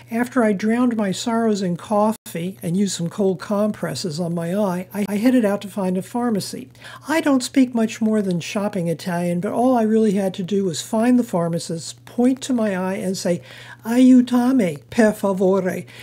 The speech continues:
and she got the general idea. I was afraid to take any pills, but I did buy some insect repellent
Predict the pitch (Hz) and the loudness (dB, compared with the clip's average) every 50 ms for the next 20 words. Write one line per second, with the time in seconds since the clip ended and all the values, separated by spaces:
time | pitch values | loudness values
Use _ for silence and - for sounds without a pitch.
0 | - - 240 220 226 - - 302 330 330 330 294 254 226 254 247 247 233 220 214 | -8 -4 -2 -2 -2 -2 0 2 2 2 4 2 2 4 4 4 4 4 4 2
1 | 202 196 190 180 175 196 202 185 - - - - - - - - - - - - | 2 0 0 -2 -2 0 -2 -2 -2 -4 -10 -20 -20 -20 -20 -20 -20 -20 -12 -4
2 | - 233 233 233 214 220 - - - 302 302 269 233 196 - 247 233 226 226 214 | 0 0 2 2 2 0 -2 -2 0 0 2 2 2 2 2 2 2 4 2 2
3 | 202 185 180 175 - - - 269 247 208 185 185 180 180 - 202 208 202 202 220 | 2 0 0 -2 -4 0 2 4 4 4 4 2 0 -2 -2 0 0 0 2 0
4 | 302 285 - - 226 220 220 220 - 196 196 214 226 226 - 185 147 - - 156 | 0 0 0 0 0 0 0 -2 -2 0 2 2 2 0 -2 -4 -8 -8 -10 -10
5 | - - 185 165 - - 226 | -8 -6 -8 -8 -8 -10 -16